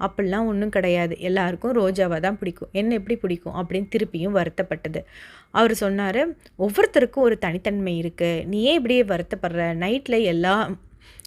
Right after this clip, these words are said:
மலர்களும் ஒரே நிறத்துல தான் இருக்கும்." "அப்படியா? இரவுல எந்த வண்ணத்து பூச்சி வரும்? எந்த வண்ணத்து பூச்சியும் என்னை தேடி வரதே இல்ல. அந்த ரோஜா அளவுக்கு நானும் ஒண்ணும் பெரிய அழகும் கிடையாது. நான் அந்த ரோஜாவா பிறந்திருக்கலாம்." அப்படின்னு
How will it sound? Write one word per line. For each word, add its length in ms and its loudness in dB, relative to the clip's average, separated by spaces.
மலர்களும் 460 2
ஒரே 260 2
நிறத்துல 420 -2
தான் 180 -4
இருக்கும்." 540 -4
"அப்படியா? 540 2
இரவுல 400 6
எந்த 260 2
வண்ணத்து 420 -2
பூச்சி 260 -8
வரும்? 360 -2
எந்த 400 2
வண்ணத்து 360 -2
பூச்சியும் 300 -2
என்னை 120 -2
தேடி 280 -2
வரதே 480 0
இல்ல. 280 0
அந்த 240 0
ரோஜா 360 4
அளவுக்கு 480 2
நானும் 360 -2
ஒண்ணும் 260 -4
பெரிய 280 -4
அழகும் 380 -4
கிடையாது. 500 -2
நான் 200 2
அந்த 80 2
ரோஜாவா 520 2
பிறந்திருக்கலாம்." 580 -4
அப்படின்னு 280 -2